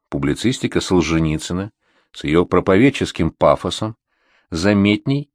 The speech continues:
и влиятельней его прозы. Однако необходимо обратить внимание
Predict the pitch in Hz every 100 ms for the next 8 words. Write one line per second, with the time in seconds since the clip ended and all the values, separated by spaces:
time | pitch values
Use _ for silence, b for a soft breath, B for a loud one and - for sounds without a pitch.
0 | - 107 98 101 95 101 123 127 131 -
1 | 107 117 131 113 73 - - _ _ _
2 | _ _ _ _ 60 60 73 87 104 95
3 | - 80 104 113 92 87 113 90 87 82
4 | 92 110 110